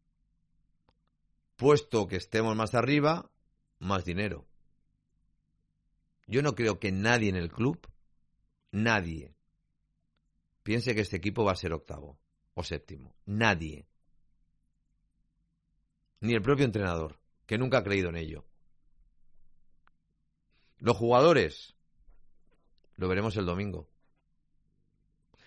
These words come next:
La Real es un equipo que quiere el balón.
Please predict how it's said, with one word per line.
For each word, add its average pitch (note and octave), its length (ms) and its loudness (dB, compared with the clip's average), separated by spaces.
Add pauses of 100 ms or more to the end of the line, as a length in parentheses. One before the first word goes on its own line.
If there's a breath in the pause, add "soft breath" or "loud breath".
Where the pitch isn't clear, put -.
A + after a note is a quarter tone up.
(140 soft breath)
La G#2+ 180 2
Real C#3 180 6
es C#3+ 120 4
un C3+ 100 0
equipo D#3+ 600 0 (1300)
que G2+ 120 -4
quiere A#2 180 0
el G#2 60 0
balón. D#2 380 -4